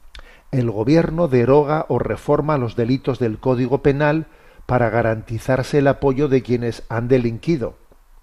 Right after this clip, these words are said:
El Tribunal Constitucional, que había reconocido en mil novecientos ochenta y cinco el derecho a la vida del nasciturus, bendice ahora una ley que reconoce el derecho al aborto libre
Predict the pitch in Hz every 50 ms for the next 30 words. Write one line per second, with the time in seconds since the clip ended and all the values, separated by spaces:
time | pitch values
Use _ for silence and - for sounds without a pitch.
0 | _ _ _ _ _ - - - - - - - - - - _ _ - 139 127
1 | 120 - 127 127 120 123 123 127 135 139 127 - 147 120 - 131 - 147 123 -
2 | 139 143 147 165 160 143 113 104 - - - 117 104 98 120 127 123 127 - -
3 | 147 147 135 117 - 147 143 123 120 110 117 127 127 127 127 123 123 120 - 143
4 | 139 127 - 123 104 107 - - 113 113 101 110 104 - - 147 147 139 - 110
5 | 101 92 98 95 104 - - 127 113 113 117 131 131 120 110 - - - - -
6 | - - - - 104 101 107 113 110 - - - 123 - 165 156 135 135 139 135
7 | - - _ - - - - - - - - 123 113 123 120 113 117 110 135 143
8 | 131 - - 139 135 135 135 135 139 143 143 143 143 151 151 147 139 135 139 143
9 | 135 - - 123 117 120 117 - 113 110 123 127 - 139 143 139 123 123 127 131
10 | 135 - - 131 120 113 110 113 135 135 135 135 - 143 139 135 135 123 131 143
11 | 160 160 -